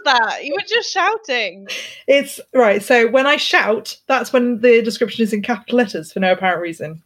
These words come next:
Speaker 1: Okay. Okay, good.
Speaker 2: Enjoy the
Speaker 1: Noted.
Speaker 2: sunshine and warm South American nights, captured by the vines of Argentina. Red berries, black currants, and spice combine to complement your favourite steak,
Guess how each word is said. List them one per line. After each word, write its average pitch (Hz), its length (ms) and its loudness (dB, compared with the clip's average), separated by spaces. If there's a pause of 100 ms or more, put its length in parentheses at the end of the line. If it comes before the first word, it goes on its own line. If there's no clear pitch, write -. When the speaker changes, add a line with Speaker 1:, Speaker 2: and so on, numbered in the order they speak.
(340)
Speaker 1:
Okay. 202 200 -20 (680)
Okay, 143 220 -12 (160)
good. 214 140 -4
Speaker 2:
Enjoy 302 420 2
the 277 120 4
Speaker 1:
Noted. - 140 -2
Speaker 2:
sunshine 320 720 2
and 220 180 0
warm 311 300 4
South 349 280 -2
American 349 580 2
nights, 311 500 -4 (320)
captured 190 420 0
by 208 120 4
the 208 100 -2
vines 226 320 0
of 302 180 -4
Argentina. 370 960 0 (600)
Red 427 200 4
berries, 214 400 2
black 370 300 -2
currants, 190 460 -2
and 190 240 -8
spice - 640 -4 (120)
combine 254 440 2
to - 80 -12
complement 269 500 -4
your 254 80 -4
favourite 240 320 0
steak, - 500 -4